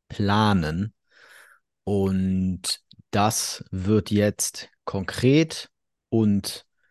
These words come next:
Wirklichkeit. Chris und ich werden gemeinsam ein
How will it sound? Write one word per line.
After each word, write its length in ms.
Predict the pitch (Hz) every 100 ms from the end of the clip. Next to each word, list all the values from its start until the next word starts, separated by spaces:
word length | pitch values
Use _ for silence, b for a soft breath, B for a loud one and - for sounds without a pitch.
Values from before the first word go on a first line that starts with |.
| _ _ -
Wirklichkeit. 1120 | 90 90 110 117 87 - - 85 87 113 - _ _ _ _ _ _ _ _ _ _ _
Chris 300 | - - 120
und 160 | 117 80
ich 400 | 87 104 - -
werden 520 | 85 85 90 90 92
gemeinsam 960 | 90 90 90 104 107 85 82 82 95 107 _ _ _ _
ein 640 | 92 87 87 87 85 82